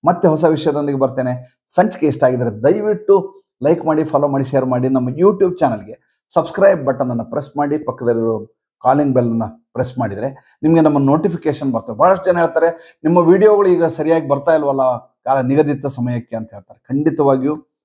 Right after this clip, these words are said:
ಆ ರೀತಿ ಹೇಳುವ ಹಾಗೆಲ್ಲ. ಪ್ರತಿ ದಿವಸ ಬೆಳಗ್ಗೆ ಎಂಟು ಗಂಟೆಗೆ, ಮಧ್ಯಾಹ್ನ ಎರಡು ಗಂಟೆಗೆ ಮತ್ತು ಸಂಜೆ ಆರು ಗಂಟೆಗೆ ಪ್ರತಿನಿತ್ಯ ಯಾವುದೇ ಊರಿನಲ್ಲ ಇದ್ರು, ಕಾಡಿನಲ್ಲಿದ್ರು, ಬೇರೆ ದೇಶದಲ್ಲಿದ್ರು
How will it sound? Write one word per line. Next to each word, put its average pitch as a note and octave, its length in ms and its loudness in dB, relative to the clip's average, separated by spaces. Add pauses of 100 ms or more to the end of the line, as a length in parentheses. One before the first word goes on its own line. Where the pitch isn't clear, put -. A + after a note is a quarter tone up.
ಆ B2 80 0
ರೀತಿ B2+ 240 -2
ಹೇಳುವ C#3 260 4
ಹಾಗೆಲ್ಲ. C3+ 260 0
ಪ್ರತಿ C3+ 320 -6
ದಿವಸ E3+ 180 2
ಬೆಳಗ್ಗೆ C#3+ 300 -2
ಎಂಟು D3+ 240 -2
ಗಂಟೆಗೆ, D3 640 -6 (120)
ಮಧ್ಯಾಹ್ನ B2+ 260 0
ಎರಡು C#3 240 4
ಗಂಟೆಗೆ C#3+ 280 -2
ಮತ್ತು C#3 280 -4
ಸಂಜೆ C#3+ 260 -2
ಆರು C3 240 4
ಗಂಟೆಗೆ F#2+ 300 -16 (580)
ಪ್ರತಿನಿತ್ಯ F3 840 2
ಯಾವುದೇ D3+ 520 4
ಊರಿನಲ್ಲ F3+ 500 2
ಇದ್ರು, G#2+ 260 -12 (140)
ಕಾಡಿನಲ್ಲಿದ್ರು, D#3 800 2
ಬೇರೆ F3+ 400 -4
ದೇಶದಲ್ಲಿದ್ರು E3 600 -4